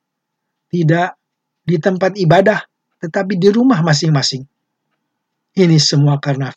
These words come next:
virus corona yang mengakibatkan hidup menjadi tidak normal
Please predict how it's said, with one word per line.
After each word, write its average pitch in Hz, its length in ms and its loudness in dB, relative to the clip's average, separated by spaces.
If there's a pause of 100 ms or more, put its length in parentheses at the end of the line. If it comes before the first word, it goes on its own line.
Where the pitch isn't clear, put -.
virus 147 400 0
corona 139 560 -2 (400)
yang 170 480 -2
mengakibatkan 156 960 -2
hidup 156 320 -2
menjadi 160 1120 0
tidak 165 640 -4
normal 160 560 -2